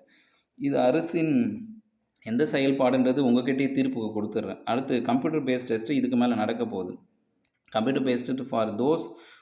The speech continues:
who have passed screening. The monitoring the focused on the core skill and academic knowledge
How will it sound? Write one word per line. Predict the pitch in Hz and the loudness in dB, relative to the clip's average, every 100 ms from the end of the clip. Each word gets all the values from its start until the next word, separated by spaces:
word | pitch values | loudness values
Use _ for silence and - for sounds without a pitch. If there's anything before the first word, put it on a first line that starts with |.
| _ | _
who | 123 139 | 0 4
have | 143 143 143 | 4 4 2
passed | 151 131 127 120 | 2 2 0 0
screening. | 117 127 131 117 92 - - 107 | 0 2 4 2 0 -8 -6 -2
The | 107 | 0
monitoring | 120 131 131 123 110 | 2 2 2 0 -2
the | 107 | 0
focused | 123 120 135 135 120 | 0 2 -2 0 0
on | 117 120 | 2 2
the | 127 117 104 104 | 2 0 -2 -4
core | - 143 156 - | 0 2 2 -2
skill | - 127 113 - 107 | -4 -2 -2 -2 -2
and | 123 131 | 0 0
academic | 110 127 135 127 117 | 2 0 0 0 -2
knowledge | 107 | -2